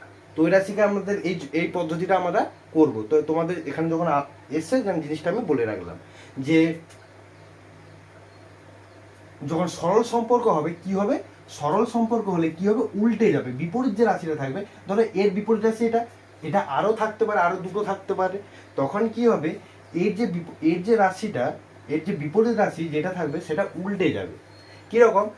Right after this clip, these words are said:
তখন দেখো, একটা মুখে মুখে করে নেব, একশো আশি গুণিতক, এটা যাচ্ছে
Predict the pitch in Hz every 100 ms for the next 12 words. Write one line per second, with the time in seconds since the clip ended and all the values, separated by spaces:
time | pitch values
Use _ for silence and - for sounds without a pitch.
0 | - - 185 208 185 175 180 190 196 208
1 | 196 165 135 131 131 254 - 151 156 -
2 | 214 208 208 190 180 - - - 123 165
3 | 220 247 - 147 - - - - - -
4 | 185 214 214 214